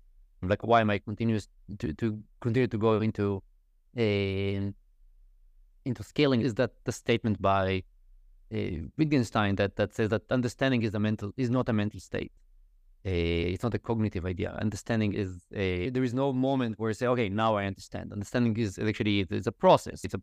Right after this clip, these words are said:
process by which you go deeper and deeper into something, and you actually have to do something to really know if you understand it.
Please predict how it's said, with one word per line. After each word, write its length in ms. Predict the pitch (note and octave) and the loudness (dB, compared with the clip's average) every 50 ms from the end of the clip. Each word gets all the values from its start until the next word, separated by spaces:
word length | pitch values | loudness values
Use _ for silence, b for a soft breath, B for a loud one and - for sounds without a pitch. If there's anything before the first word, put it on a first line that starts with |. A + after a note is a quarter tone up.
| _ - | _ 0
process 240 | - A#2 A#2 - - | 2 2 2 2 0
by 140 | - G2+ | 0 0
which 200 | G2+ A2 A2+ - | 2 2 0 0
you 60 | - G#2+ | 0 0
go 140 | A2+ A2 | 0 0
deeper 300 | G#2 G2 A#2+ A2 - A#2 G#2+ | 2 0 0 0 2 0 0
and 100 | G#2 G2+ | 2 2
deeper 220 | A2+ A2+ - A2 | 0 -2 -2 -2
into 180 | G2+ G2+ - A2 | -6 -6 -6 -8
something, 340 | - A2 G#2+ G#2+ D#3 D#3+ C#3+ | -4 -4 -2 0 0 0 0
and 100 | G#2+ G#2 | 0 0
you 80 | G#2 | 0
actually 220 | A2 G#2+ - A2 A2+ | 0 0 0 0 0
have 100 | A2+ - | 0 0
to 80 | - | -2
do 220 | B2 B2+ D#3+ F#3 F3+ | -2 2 2 2 2
something 420 | - - A#2+ G#2 G2 A2+ A2+ G#2+ | 4 2 0 0 0 -2 -4 -4
to 100 | - - | -4 -2
really 220 | A2+ A#2+ C3 A#2+ A#2 | 0 2 2 2 4
know 160 | A2+ A2+ A2+ | 2 4 2
if 120 | A2 - - | 2 0 -2
you 40 | A2 | -6
understand 400 | G#2+ G2+ - - - C#3 B2 A#2 - - | -6 -6 -6 -2 -2 0 -2 -2 -4 -8
it. 200 | A2 A2 - | -6 -6 -8